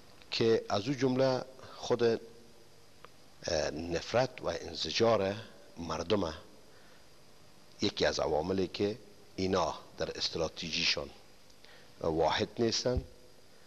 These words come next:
متحد نیستن، هماهنگ نیستن، بنان حرکت‌های از یا و بالاخره عملیات از اینا باعث از این می‌شه که، اه، چون هماهنگ نیست،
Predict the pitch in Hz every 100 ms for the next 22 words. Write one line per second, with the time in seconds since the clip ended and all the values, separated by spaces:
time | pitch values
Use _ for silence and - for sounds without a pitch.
0 | - - 87 80 78 78 101 - 110 -
1 | 113 117 123 - - - - - 82 76
2 | 71 - 113 113 113 107 - 117 123 -
3 | - - - - - - - 85 90 127
4 | 143 139 - - 104 90 92 - 135 131
5 | 90 87 98 107 - - - - - -
6 | - - - 87 85 82 101 101 87 101
7 | 95 90 90 - - - 87 85 82 98
8 | 87 82 - 82 85 90 - - - -
9 | - - - - - - 80 101 135 -
10 | 87 82 82 82 104 - 110 127 - -
11 | - - - - - - - - - 87
12 | 80 78 78 76 - 95 80 78 76 120
13 | 139 143 156 156 - -